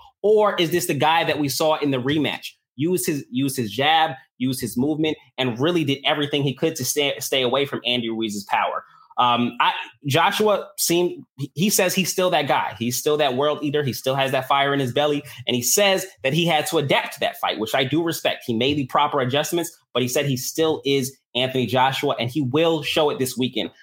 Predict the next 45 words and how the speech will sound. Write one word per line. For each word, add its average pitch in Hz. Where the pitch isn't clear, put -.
I 143
do 175
expect 170
to 151
see 139
a -
knockout 131
here. 131
I 117
don't 139
think 143
Kubrat 139
Pulev 143
has 135
the 110
power 156
to -
knock 170
out 180
Anthony 180
Joshua. 175
So 147
if 151
he 156
doesn't 165
have 160
the 135
skill 170
and 135
he 131
doesn't 147
have 143
the 123
power 139
coming 120
back, 139
I 180
don't 185
necessarily 170
see 147
a -
path 139
to 123
victory. 147
However, 180